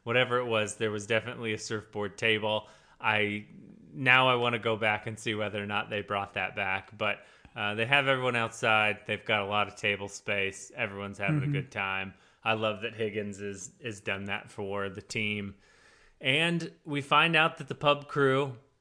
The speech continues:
Speaker 1: uh, single-handedly, between the three of them, own one
Speaker 2: <laughs>
Speaker 1: share, uh, of the team, and then May owns a share. Uh, it's,
Speaker 2: No, May
Speaker 1: it's
Speaker 2: owns, like, a pile, right? She
Speaker 1: Oh,
Speaker 2: throws,
Speaker 1: does
Speaker 2: like,
Speaker 1: she?
Speaker 2: a,
Speaker 1: Oh,
Speaker 2: she, like,
Speaker 1: okay.
Speaker 2: rings and rings of paper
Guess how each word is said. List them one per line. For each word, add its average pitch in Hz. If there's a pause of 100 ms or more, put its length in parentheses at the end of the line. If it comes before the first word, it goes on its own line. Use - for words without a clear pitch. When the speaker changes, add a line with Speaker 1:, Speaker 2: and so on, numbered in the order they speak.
(120)
Speaker 1:
uh, -
single-handedly, 156
between 131
the 123
three 127
of 104
them, 107
own 107
one 117
Speaker 2:
<laughs> 160
Speaker 1:
share, 101 (420)
uh, - (220)
of 110
the 110
team, 123
and 110
then 107
May 110
owns 110
a 110
share. 107 (400)
Uh, 101
it's, 107
Speaker 2:
No, 156
May 160
Speaker 1:
it's 180
Speaker 2:
owns, 160
like, 147
a 131
pile, 139 (120)
right? 160
She 160
Speaker 1:
Oh, 175
Speaker 2:
throws, 147
Speaker 1:
does 185
Speaker 2:
like, 147 (200)
Speaker 1:
she? -
Speaker 2:
a, -
Speaker 1:
Oh, 127
Speaker 2:
she, 135
like, 151
Speaker 1:
okay. 147
Speaker 2:
rings 160
and 151
rings 151
of 139
paper 147